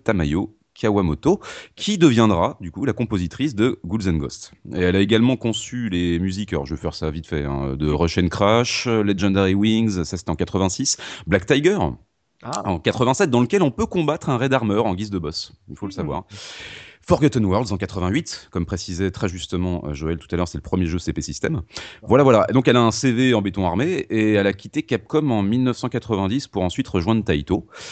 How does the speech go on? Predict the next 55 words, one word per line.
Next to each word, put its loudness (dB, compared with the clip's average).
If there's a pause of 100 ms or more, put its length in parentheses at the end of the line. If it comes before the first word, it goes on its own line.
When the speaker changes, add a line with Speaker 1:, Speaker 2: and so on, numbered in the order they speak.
(580)
Speaker 1:
Et 6
disons 2
que, 4
pff, -6
ne, 4
bon, 2
ne 2
serait-ce -2
que 4
pour 4
les 6
titres -12
Capcom 2
précités, -6
son -2
héritage 2
est, 0
je -16
trouve, -8
inestimable. 0
Speaker 2:
Bien -14
sûr. -6
Speaker 1:
Euh, 2 (460)
ouais, 6
voilà, 6
la 4
musique 0
de 2
Ghouls 2
and 4
Ghosts, 2
moi, 2
me 2
fait 0
penser 0
à 4
une 4
espèce -2
de 0
mélange 0
entre -4
de -4
la 2
musique -2
de -2
jeu -2
d'aventure 2
et 0
de -2
la 4
musique 2
de 0
train 0
fantôme. 0
Mais 4